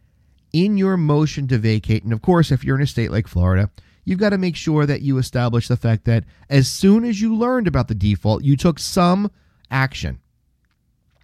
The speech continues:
Okay? Um, it's really important. It really is, because I hate to see people have their,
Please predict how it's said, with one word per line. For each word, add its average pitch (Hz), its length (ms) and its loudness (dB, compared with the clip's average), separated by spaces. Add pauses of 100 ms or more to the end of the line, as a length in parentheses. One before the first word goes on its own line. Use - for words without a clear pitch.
(120)
Okay? 120 360 -2 (400)
Um, 104 340 2 (140)
it's 139 200 -2
really 147 460 4
important. 85 520 -2
It 123 140 -6
really 139 380 2
is, 117 140 -2
because 120 320 0 (280)
I 131 100 2
hate 175 340 0
to 170 100 -2
see 165 380 -2
people 127 540 0 (760)
have 165 460 0
their, 131 440 2